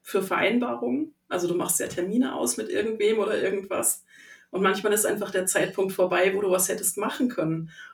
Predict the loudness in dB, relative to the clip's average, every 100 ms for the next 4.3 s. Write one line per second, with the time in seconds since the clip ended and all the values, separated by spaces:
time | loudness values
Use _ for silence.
0 | -6 0 4 6 4 4 2 2 2 2
1 | 0 0 -2 -4 _ 2 4 4 2 2
2 | 2 4 4 2 0 0 0 -2 -4 -2
3 | -2 0 2 2 0 -2 -2 0 -2 -6
4 | -6 -6 -6